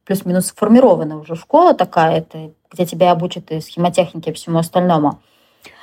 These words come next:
Если говорить про айтишные специальности, ну вот,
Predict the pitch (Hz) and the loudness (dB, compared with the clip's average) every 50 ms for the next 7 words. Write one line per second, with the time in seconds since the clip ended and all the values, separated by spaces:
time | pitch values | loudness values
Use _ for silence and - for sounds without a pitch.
0 | - _ _ 185 226 247 233 233 226 196 208 208 214 214 220 214 214 - _ - | -20 _ _ 2 2 4 4 2 0 0 2 4 4 4 4 2 0 -4 _ 0
1 | 214 220 214 214 208 208 202 190 185 170 - - 190 196 208 208 - 370 359 - | 2 4 4 6 4 6 6 4 4 2 2 0 0 0 0 0 0 0 2 2
2 | 277 240 240 240 - 196 - 220 196 180 180 170 175 - - 165 156 151 - _ | 2 2 2 0 -4 -2 2 4 4 4 4 2 -2 -6 -8 -8 -10 -10 -12 _
3 | _ _ _ _ _ _ _ _ _ _ _ _ _ 226 247 277 285 247 285 - | _ _ _ _ _ _ _ _ _ _ _ _ _ 4 4 6 6 4 2 -2